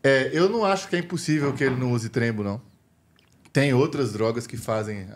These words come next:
coisas parecidas. Por exemplo, tem muita gente que não usa trembo, mas usa estano. Então, assim, é... Eu acho que é possível até porque ele usava antes. Então, você chegou num certo nível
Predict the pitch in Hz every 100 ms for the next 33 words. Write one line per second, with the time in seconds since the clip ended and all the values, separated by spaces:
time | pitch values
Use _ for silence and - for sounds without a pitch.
0 | - _ _ _ - 117 104 - 113 101
1 | - 120 117 - _ _ _ _ - 113
2 | 107 104 117 127 123 123 120 117 110 117
3 | 117 110 107 107 98 - 117 120 120 117
4 | - _ _ _ _ _ _ _ - 92
5 | 117 123 120 113 104 95 98 104 104 101
6 | 95 90 82 - _ _ _ _ _ _
7 | - 120 123 123 151 156 123 - 139 160
8 | 156 160 - 143 147 151 185 127 139 135
9 | 110 92 - - _ _ _ _ _ -
10 | 98 120 123 120 120 131 135 131 - -
11 | _ _ _ _ - - - - - -
12 | _ - - _ _ _ - - 135 123
13 | 160 170 170 170 175 135 120 98 87